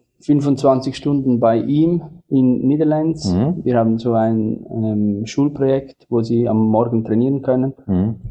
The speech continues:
Speaker 1: und anschließend zur Schule gehen und dann am Nachmittag nochmal trainieren können, am
Speaker 2: Mhm.
Speaker 1: Dienstag und am Mittwoch. Und Montag, Donnerstag und Freitag trainieren sie am Nachmittag
Speaker 2: Mhm.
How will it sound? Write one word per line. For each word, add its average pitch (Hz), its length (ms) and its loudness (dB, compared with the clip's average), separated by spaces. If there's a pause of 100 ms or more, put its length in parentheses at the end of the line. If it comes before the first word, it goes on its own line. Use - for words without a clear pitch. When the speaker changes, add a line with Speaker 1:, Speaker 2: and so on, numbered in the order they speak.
Speaker 1:
und 117 320 -2
anschließend 117 520 -2
zur 117 100 -2
Schule 131 300 0
gehen 123 340 2
und 117 220 -2
dann 117 100 0
am 117 80 0
Nachmittag 139 460 0
nochmal 139 260 -2
trainieren 131 400 -2
können, 123 240 0
am 113 80 2
Speaker 2:
Mhm. 113 60 0
Speaker 1:
Dienstag 120 340 -2
und 107 140 -2
am 110 80 2
Mittwoch. 160 400 -2 (800)
Und 123 300 -2 (420)
Montag, 143 1000 0
Donnerstag 127 600 0
und 117 140 -4
Freitag 120 640 0
trainieren 117 480 0
sie 113 160 0
am 107 100 -2
Nachmittag 139 680 -2
Speaker 2:
Mhm. - 140 -18